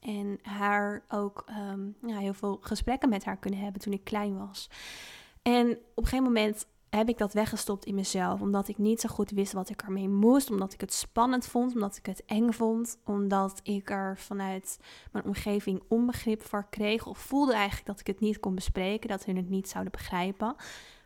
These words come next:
Wat natuurlijk helemaal oké is en logisch ook is als iemand zich, nou ja, in mijn geval mijn ouders zich daar niet mee bezig hielden. Ehm, maar ja, waardoor ik dus een soort onveilig gevoel kreeg, omdat ik me zo anders voelde. Dus ik stopte dit weg in mezelf.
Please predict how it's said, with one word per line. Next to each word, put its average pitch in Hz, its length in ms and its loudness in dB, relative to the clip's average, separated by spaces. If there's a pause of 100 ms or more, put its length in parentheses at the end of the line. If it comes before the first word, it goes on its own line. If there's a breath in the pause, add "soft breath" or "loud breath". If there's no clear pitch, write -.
(100)
Wat 185 140 -10
natuurlijk 190 260 -6
helemaal 214 280 6
oké 196 180 0
is 196 300 2
en 202 120 -2
logisch 202 480 2
ook 190 200 -6
is 202 300 -8
als - 400 -10
iemand 202 340 -2
zich, - 400 -10
nou 208 160 0
ja, 185 80 -2
in 190 80 -2
mijn 185 120 -2
geval 185 420 -2
mijn 196 200 0
ouders 190 340 2
zich - 160 -8
daar 185 120 -6
niet 185 140 -2
mee 180 140 -4
bezig 185 360 -2
hielden. 220 360 2 (600 loud breath)
Ehm, 202 640 0 (840)
maar 214 300 4
ja, 208 200 0
waardoor 214 340 4
ik 220 100 0
dus 220 260 4
een 214 100 0
soort 208 220 -2
onveilig 233 460 4
gevoel 285 380 2
kreeg, - 280 -6
omdat 208 240 0
ik 233 100 -4
me 208 100 0
zo 190 200 -6
anders 202 340 0
voelde. 196 260 -6
Dus - 120 -8
ik - 80 -10
stopte 247 360 -2
dit 202 160 -2
weg 196 260 -2
in 202 120 -6
mezelf. 190 580 -6